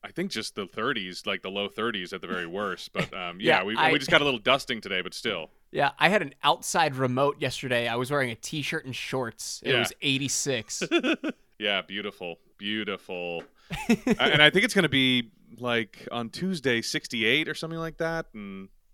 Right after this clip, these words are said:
Speaker 1: and then maybe cold again. I don't know. It's, it's, it's lousy Smarch weather. That's lousy
Speaker 2: <laughs>
Speaker 1: Smarch weather for you. And there's our Simpsons reference.
Speaker 2: Uh,
Speaker 1: Maybe
Speaker 2: we're
Speaker 1: the
Speaker 2: getting
Speaker 1: first
Speaker 2: it in
Speaker 1: one
Speaker 2: early.
Speaker 1: of, yeah, maybe the first one of the new era. I don't
Speaker 2: I
Speaker 1: know if
Speaker 2: think
Speaker 1: we've
Speaker 2: so.
Speaker 1: Yeah.
Speaker 2: I think so.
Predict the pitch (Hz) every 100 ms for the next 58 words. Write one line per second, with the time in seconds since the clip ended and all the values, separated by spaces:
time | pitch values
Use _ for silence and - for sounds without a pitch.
0 | _ - 98 95 95 92 90 - 104 98
1 | - 110 104 101 101 101 107 85 80 80
2 | - _ 104 - - 135 - - 131 135
3 | 160 - 131 127 123 - 127 117 110 107
4 | 95 95 95 _ _ _ - - 110 113
5 | 113 220 143 170 120 110 - 101 98 107
6 | 95 92 95 98 120 127 123 - 110 107
7 | 92 95 90 95 90 - - _ - -
8 | - - - - - 143 113 113 110 160
9 | 202 160 185 156 180 - - 127 110 -
10 | 143 170 147 110 113 143 151 - 147 -
11 | 135 135 131 110 117 110 107 _ - 117
12 | 131 127 139 95 98 - - - 117 123
13 | - 480 - - 233 247 151 131 - 170
14 | 262 - 160 113